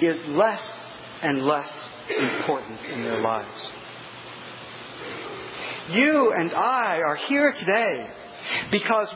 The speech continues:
we believe that God's call to discipleship is real. We believe that our response to that call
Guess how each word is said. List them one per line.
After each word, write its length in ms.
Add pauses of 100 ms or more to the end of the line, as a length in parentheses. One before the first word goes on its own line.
(100)
we 340
believe 600
that 320
God's 480 (160)
call 480
to 240
discipleship 760 (320)
is 380 (120)
real. 520 (760)
We 260
believe 760
that 240
our 400
response 720 (240)
to 220
that 360
call 480